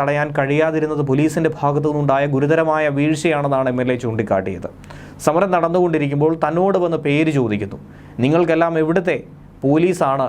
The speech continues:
എന്നാണ് അദ്ദേഹം ചോദിച്ചത്. കേരളത്തിലെ സർക്കാരിന് മോശമുണ്ടാക്കരുത്, മാധ്യമപ്രവർത്തകർ നോക്കി നിൽക്കുകയല്ലേ എന്നോട് വന്ന് പേര് ചോദിച്ചതെന്നും വിജിൻ എം എൽ എ പറഞ്ഞു. ഒരു പക്ഷേ എം എൽ എക്ക് മാധ്യമപ്രവർത്തകർ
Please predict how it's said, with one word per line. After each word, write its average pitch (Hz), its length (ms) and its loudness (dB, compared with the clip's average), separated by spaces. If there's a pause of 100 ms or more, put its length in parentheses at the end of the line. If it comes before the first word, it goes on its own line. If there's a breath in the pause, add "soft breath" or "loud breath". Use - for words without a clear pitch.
(120)
എന്നാണ് 120 280 0 (140)
അദ്ദേഹം 123 280 -2
ചോദിച്ചത്. 101 360 -4 (200)
കേരളത്തിലെ 135 340 0 (100)
സർക്കാരിന് 151 400 0 (100)
മോശമുണ്ടാക്കരുത്, 156 880 0 (460 loud breath)
മാധ്യമപ്രവർത്തകർ 175 840 2
നോക്കി 160 240 0
നിൽക്കുകയല്ലേ 147 520 0
എന്നോട് 151 260 0
വന്ന് 143 220 -2
പേര് 151 260 0
ചോദിച്ചതെന്നും 143 520 0 (180)
വിജിൻ 123 200 0 (200)
എം 113 100 -4
എൽ 110 120 0
എ - 20 0 (100)
പറഞ്ഞു. 92 300 -4 (840 loud breath)
ഒരു 151 140 4
പക്ഷേ 151 220 0 (200)
എം 139 140 0
എൽ 147 120 2
എക്ക് 156 240 -2
മാധ്യമപ്രവർത്തകർ 156 720 0